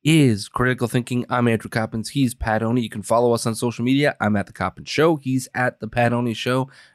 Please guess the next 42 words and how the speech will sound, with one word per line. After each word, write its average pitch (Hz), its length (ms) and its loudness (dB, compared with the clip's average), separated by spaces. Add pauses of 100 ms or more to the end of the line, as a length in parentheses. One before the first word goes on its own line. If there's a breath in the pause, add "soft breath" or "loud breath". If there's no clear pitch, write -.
As 117 180 0
always, 123 420 4
do 131 100 0
not 127 140 2
forget 127 280 -4
to 123 220 2
download, 127 500 0
subscribe, 127 600 -2
rate, 131 480 0
and 135 240 2
review 107 400 2
the 185 100 0
podcast. 165 720 -2 (360 loud breath)
And 185 280 4
you 165 60 -4
can 175 100 2
watch 175 200 4
us 170 140 0
every 143 360 4
single 139 320 2
Monday 131 260 2
through 127 180 -4
Friday 120 380 2
over 147 340 4
on 120 100 4
the 117 80 -2
Rumble 110 360 -4
page, 113 400 -2
rumble 147 400 2
dot 117 240 0
com 110 340 -4 (260 soft breath)
backslash 98 520 -2
critical 101 380 -8
thinking, 120 400 -2 (180 loud breath)
for 139 120 2
those 127 200 4
of 110 100 -10
you 113 200 0
who 107 320 -2 (200 soft breath)
like 101 280 -2
to 110 180 0
watch, 131 560 -2